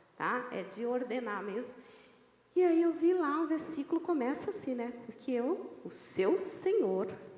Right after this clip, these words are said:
ordenei." Não fui eu que lhe ordenei, ele fala, "Ser forte, corajoso." E aí eu fiquei olhando, eu falei, na minha, no meu entendimento, como engenheira, que gosta do processo,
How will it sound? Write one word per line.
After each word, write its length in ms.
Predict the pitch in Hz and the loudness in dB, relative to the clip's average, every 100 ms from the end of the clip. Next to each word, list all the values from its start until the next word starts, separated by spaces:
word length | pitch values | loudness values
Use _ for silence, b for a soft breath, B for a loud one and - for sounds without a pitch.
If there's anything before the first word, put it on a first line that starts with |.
| - - - | -20 -20 2
ordenei." 1700 | 247 254 285 302 302 302 302 - 294 277 240 262 330 214 - - - - | 10 12 12 12 12 10 6 2 2 4 6 6 6 2 -4 -10 -12 -4
Não 220 | 240 285 | -2 -2
fui 440 | - 247 214 208 | -6 -8 -4 -2
eu 100 | 285 | -2
que 200 | 269 - | -4 -8
lhe 200 | 214 180 | -6 2
ordenei, 760 | 240 302 - 247 185 185 247 226 | 4 4 -2 -4 -4 -6 -6 -6
ele 100 | 180 - | -10 -14
fala, 140 | 160 - B B B | -16 -18 B B B
"Ser 240 | - 240 | -2 -2
forte, 720 | 240 - 214 240 262 262 - - B B - | -2 -10 -6 -2 0 -2 -6 -10 B B 0
corajoso." 800 | 247 285 247 - 185 185 185 233 | 2 4 2 0 0 0 0 -4
E 20 | |
aí 100 | 330 | -4
eu 60 | |
fiquei 240 | 339 - 359 | -6 0 2
olhando, 340 | 320 185 175 | 4 2 -2
eu 60 | 175 | -6
falei, 300 | - 180 165 - - - | -8 -8 -8 -12 -18 -12
na 200 | 190 190 | -8 0
minha, 160 | 185 | 0
no 80 | 185 | 2
meu 120 | 185 | 2
entendimento, 640 | 175 190 180 180 196 220 | 0 0 0 0 0 -2
como 240 | 202 165 170 | -2 -4 -2
engenheira, 600 | 180 226 214 220 220 202 | 2 4 4 4 4 0
que 120 | - | -2
gosta 260 | 180 185 - | -2 -2 -2
do 40 | |
processo, 460 | - 254 247 233 | 0 2 2 -4